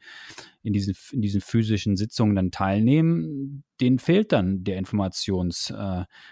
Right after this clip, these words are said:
Fluss. Das finde ich dann schon ein bisschen seltsam. Also, dass man, äh, entweder sagt, hundert Prozent daheim oder hundert Prozent Büro und, äh, das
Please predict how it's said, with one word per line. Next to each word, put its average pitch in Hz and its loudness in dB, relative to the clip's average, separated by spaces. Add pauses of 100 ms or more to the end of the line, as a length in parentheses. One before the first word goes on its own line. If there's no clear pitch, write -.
Fluss. - 0
Das - -8
finde 151 2
ich - 0
dann 143 4
schon 139 2
ein 131 4
bisschen 135 2
seltsam. 107 2
Also, 101 -2
dass 98 -2
man, 95 2
äh, 95 -2
entweder 98 -2
sagt, 95 0
hundert 101 0
Prozent 95 -2
daheim 104 2
oder 95 2
hundert 98 0
Prozent 95 -4
Büro 95 0
und, 95 -2
äh, 90 0
das 90 -6